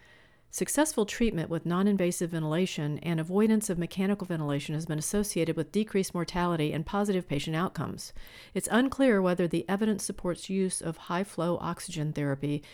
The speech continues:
to treat coronavirus disease two thousand nineteen induced acute hypoxic respiratory failure and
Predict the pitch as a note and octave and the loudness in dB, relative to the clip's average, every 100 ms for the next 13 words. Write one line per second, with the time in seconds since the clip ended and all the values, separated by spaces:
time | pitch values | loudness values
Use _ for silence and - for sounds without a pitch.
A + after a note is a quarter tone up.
0 | - - G3 - G#3 - F#3+ F#3+ F3 E3+ | -20 -10 -6 0 0 2 0 2 2 2
1 | E3 - E3 E3 D#3+ - F3+ E3 D3+ D#3 | 0 -2 -4 -2 -2 -2 -4 -2 -2 -2
2 | D3 C#3+ - G3 F3 D3+ E3 D#3 D3+ C#3+ | -2 -2 0 0 2 2 0 0 0 0
3 | D3+ - - F3+ - F#3 F3 F3+ E3 D#3 | 0 -6 -4 -4 0 0 0 -4 0 -2
4 | - F3 E3+ E3+ F3 - E3+ D#3 - D3+ | -2 -4 -2 -2 -4 -2 0 0 0 0
5 | D3 C#3+ D#3 - F#3 F3+ D3+ D#3 | 0 0 -4 -4 0 0 0 -4